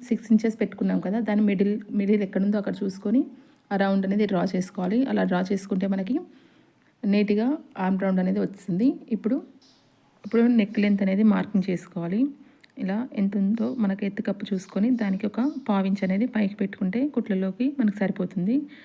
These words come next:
తర్వాత నెక్ డీప్ ఇక్కడ కింద టూ అండ్ హాఫ్ ఇంచెస్‌కి మార్క్ చేసుకుంటున్నా. ఇప్పుడు డీప్ కావాలంటే టూ అండ్ హాఫ్ మార్క్ చేసుకోండి, తక్కువ కావాలనుకుంటే టూ ఇంచెస్ మార్క్ చేసుకోండి. ఇప్పుడు పైన,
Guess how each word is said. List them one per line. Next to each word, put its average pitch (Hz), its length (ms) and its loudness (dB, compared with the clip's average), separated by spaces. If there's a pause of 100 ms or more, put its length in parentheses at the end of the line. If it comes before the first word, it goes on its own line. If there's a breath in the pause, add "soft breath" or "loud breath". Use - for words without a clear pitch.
(160 loud breath)
తర్వాత 220 540 -2
నెక్ 214 260 4
డీప్ 208 440 0
ఇక్కడ 240 400 0 (380 loud breath)
కింద 214 160 6
టూ 240 240 2
అండ్ 202 160 6
హాఫ్ 202 160 4
ఇంచెస్‌కి 196 360 2
మార్క్ 196 260 2
చేసుకుంటున్నా. 220 680 -2 (240 loud breath)
ఇప్పుడు - 280 0
డీప్ 214 240 4
కావాలంటే 202 640 0
టూ 233 180 2
అండ్ 196 140 2
హాఫ్ 196 160 0
మార్క్ 196 260 0
చేసుకోండి, 202 640 -2 (260)
తక్కువ 226 240 0
కావాలనుకుంటే 208 640 0 (180)
టూ 262 140 4
ఇంచెస్ 214 300 4
మార్క్ 196 240 0
చేసుకోండి. 196 520 -2 (380 loud breath)
ఇప్పుడు 240 280 0
పైన, 214 460 4